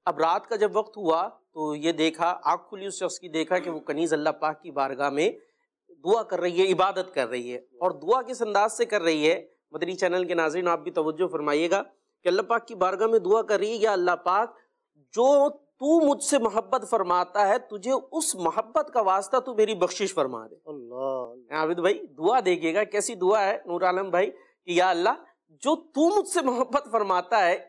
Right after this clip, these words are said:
Speaker 1: اس محبت کا واسطہ تو میری بخشش فرما دے۔" اب ان کو بھی تعجب ہوا، ہو سکتا ہے آپ کو بھی تعجب ہو رہا ہو، یہ کس انداز کی دعا ہے۔ خیر، اگلے دن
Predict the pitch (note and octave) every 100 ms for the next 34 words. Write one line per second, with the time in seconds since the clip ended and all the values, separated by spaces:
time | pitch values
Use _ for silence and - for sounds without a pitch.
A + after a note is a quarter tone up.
0 | - F4 E4 D4+ C#4+ D4 D4 B3+ G#3 G3
1 | G3 C4+ B3+ A3 G3+ F3 D#3+ - E3+ E3+
2 | D3+ C#3+ C#3 C#3+ D3 _ _ _ C3 A#2+
3 | B2+ B2+ D#3+ F#3 E3+ E3 D#3 G3 F3 F#3+
4 | D#3 D3+ - E3+ E3 E3+ F3 F3 D#3 C#3+
5 | E3+ D#3 D#3 E3 D3+ D3 E3 D3+ D3 D3+
6 | D#3 D#3 C3+ C#3 D#3 C#3+ D#3 - _ _
7 | - E3+ F3+ F3+ D3+ D#3 F#3 E3+